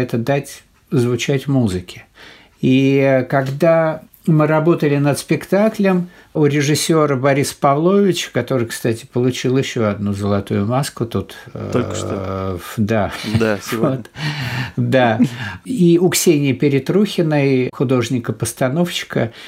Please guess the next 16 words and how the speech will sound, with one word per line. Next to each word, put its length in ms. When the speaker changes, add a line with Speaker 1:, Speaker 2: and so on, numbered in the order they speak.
Speaker 1:
у 100
них 500
была 280
сверхзадача. 920
Музыка 520
должна 420
царствовать, 840
и 480
весь 240
спектакль 760
должен 840
всеми 360
силами 460
эту 220
музыку 920
проявлять. 760